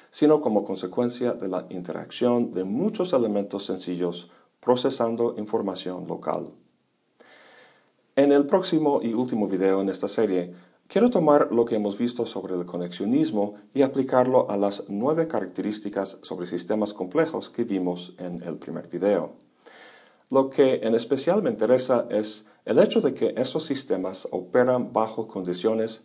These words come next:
lejos del equilibrio. Pero, ¿qué tan lejos?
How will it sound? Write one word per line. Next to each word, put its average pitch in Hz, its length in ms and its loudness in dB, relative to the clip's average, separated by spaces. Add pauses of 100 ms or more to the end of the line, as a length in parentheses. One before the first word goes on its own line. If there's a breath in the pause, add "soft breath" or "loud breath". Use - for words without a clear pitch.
(120)
lejos 104 400 -2
del 90 120 -2
equilibrio. 90 520 -4 (720 loud breath)
Pero, 180 320 2
¿qué 240 120 6
tan 170 240 6
lejos? - 560 2